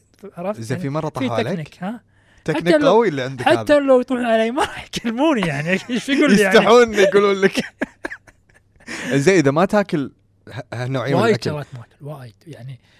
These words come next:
Speaker 1: الأكلات، يعني، أس-، أسهل قول لي شنو تاكل.
Speaker 2: إي، شنو تاكل؟ أنا هذا اللي كنت بقول
Speaker 1: إي،
Speaker 2: لك إياه.
Speaker 1: يعني،
Speaker 2: إذا ما
Speaker 1: شوف،
Speaker 2: تاكل
Speaker 1: الشيء
Speaker 2: هالأشياء.
Speaker 1: الوحيد اللي، آه، ممكن أي شيء يطلع من البحر آكله. بس.
Speaker 2: مم.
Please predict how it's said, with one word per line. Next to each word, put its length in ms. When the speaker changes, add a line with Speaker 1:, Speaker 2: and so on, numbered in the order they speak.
Speaker 1:
الأكلات، 460
يعني، 340
أس-، 320
أسهل 460
قول 140
لي 60
شنو 200
تاكل. 320
Speaker 2:
إي، 120
شنو 200
تاكل؟ 360
أنا 200
هذا 80
اللي 120
كنت 160
بقول 140
Speaker 1:
إي، 40
Speaker 2:
لك 20
إياه. 100
Speaker 1:
يعني، 120
Speaker 2:
إذا 80
ما 60
Speaker 1:
شوف، 120
Speaker 2:
تاكل 140
Speaker 1:
الشيء 120
Speaker 2:
هالأشياء. 160
Speaker 1:
الوحيد 360
اللي، 340
آه، 220
ممكن 420
أي 80
شيء 160
يطلع 160
من 60
البحر 320
آكله. 220
بس. 120
Speaker 2:
مم. 120